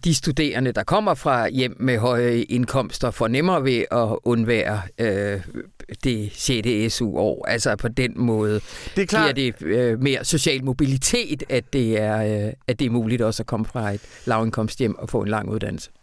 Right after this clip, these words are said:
Speaker 1: Er vel
Speaker 2: Men
Speaker 1: også
Speaker 2: man
Speaker 1: et
Speaker 2: kan sige,
Speaker 1: argument.
Speaker 2: det er en liberal og en social opfattelse af mobilitet.
Speaker 1: Ja.
Speaker 2: Den ene er, den ene er, den, der forsvarer det sjette studieår, siger, at afstanden fra arbejderhjemmet til akademikerhjemmet skal være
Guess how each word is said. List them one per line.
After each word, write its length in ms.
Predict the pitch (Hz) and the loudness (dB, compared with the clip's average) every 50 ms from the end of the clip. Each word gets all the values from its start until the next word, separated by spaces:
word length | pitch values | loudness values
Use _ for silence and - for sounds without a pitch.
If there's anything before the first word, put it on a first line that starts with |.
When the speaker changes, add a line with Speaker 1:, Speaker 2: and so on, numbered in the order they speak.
| - - - | -10 -4 -2
Speaker 1:
Er 60 | 151 | 0
vel 100 | 139 - | 0 2
Speaker 2:
Men 80 | 175 185 | 2 2
Speaker 1:
også 80 | 185 190 | 4 2
Speaker 2:
man 60 | 208 | 2
Speaker 1:
et 60 | 196 | 2
Speaker 2:
kan 80 | 214 180 | 2 2
sige, 120 | 220 247 | 2 2
Speaker 1:
argument. 160 | - - 240 226 | 2 2 4 4
Speaker 2:
det 40 | 214 | 4
er 60 | 202 | 4
en 200 | 190 190 190 190 | 4 4 2 2
liberal 720 | 185 190 220 254 254 277 247 208 180 170 160 143 120 117 123 - _ _ _ _ _ _ - - | 2 4 2 2 4 2 2 2 2 2 2 2 2 -2 -4 -8 _ _ _ _ _ _ -2 2
og 200 | 160 165 165 - | 2 2 2 2
en 160 | - 160 165 156 | 0 0 0 0
social 560 | - - 170 151 - - 214 208 185 160 - | 0 0 0 0 2 2 2 2 2 0 0
opfattelse 680 | - 147 147 - - 147 143 139 131 123 131 127 123 | 0 0 0 2 2 0 2 0 0 -2 -2 -2 0
af 260 | 139 120 117 113 113 - - | 2 2 2 2 0 -2 -2
mobilitet. 720 | - 131 135 127 127 123 117 117 113 - 156 143 131 120 | 0 0 2 2 2 2 0 0 0 0 0 2 2 4
Speaker 1:
Ja. 100 | 156 156 | 4 4
Speaker 2:
Den 120 | 190 202 208 | 4 4 4
ene 260 | 202 202 226 254 269 269 | 4 4 4 6 4 4
er, 280 | 220 143 101 95 90 87 - - _ _ _ _ _ _ - - - - - - - - _ - - - | 4 2 0 -2 -2 -4 -6 -10 _ _ _ _ _ _ -14 -14 -14 -18 -20 -20 -20 -20 _ -6 -2 0
den 120 | 170 180 | 2 4
ene 220 | 180 196 233 240 | 4 4 4 4
er, 100 | 220 196 | 4 4
den, 200 | 190 185 226 220 | 2 2 0 0
der 60 | 202 175 | 0 0
forsvarer 400 | - 151 139 175 220 254 254 226 | -2 -2 0 2 4 4 4 4
det 120 | 190 165 | 2 2
sjette 220 | 190 190 196 196 | 2 2 2 2
studieår, 440 | 180 - 202 180 160 156 151 131 123 | 0 0 -2 -2 0 2 4 4 4
siger, 400 | 117 - - - 135 175 202 208 175 - - _ _ _ _ _ _ _ _ _ _ _ _ _ - - - - | 4 2 2 2 2 2 2 0 -2 -6 -12 _ _ _ _ _ _ _ _ _ _ _ _ _ -20 -20 -18 -6
at 220 | - - - - - _ _ - | -4 -4 -4 -4 -6 _ _ 0
afstanden 840 | 185 214 240 226 - - - 220 202 185 160 139 123 117 110 98 | 2 2 2 2 0 0 0 2 2 2 2 0 0 0 -2 -2
fra 480 | - - - - - 156 175 196 220 233 - _ _ _ _ _ - - - _ _ _ _ - - _ | -4 -6 -6 -2 2 4 4 4 4 2 -2 _ _ _ _ _ -20 -20 -20 _ _ _ _ -20 -6 _
arbejderhjemmet 840 | - 151 175 196 208 196 214 185 175 156 147 143 165 165 156 147 147 | 2 4 4 4 4 4 4 4 4 2 2 2 2 2 4 2 2
til 80 | - 165 | 2 2
akademikerhjemmet 960 | 151 151 151 156 147 190 190 180 165 147 139 127 135 139 139 139 131 117 117 110 | 0 2 0 0 2 2 2 4 4 4 4 4 4 4 4 4 2 2 0 0
skal 280 | - - 147 143 135 | 0 0 0 0 2
være 380 | 135 131 127 123 120 120 113 | 2 2 4 4 4 2 0